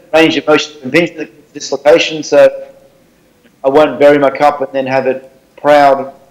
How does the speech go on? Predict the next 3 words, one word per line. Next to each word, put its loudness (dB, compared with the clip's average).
anteriorly, -6
posteriorly. 0
But 0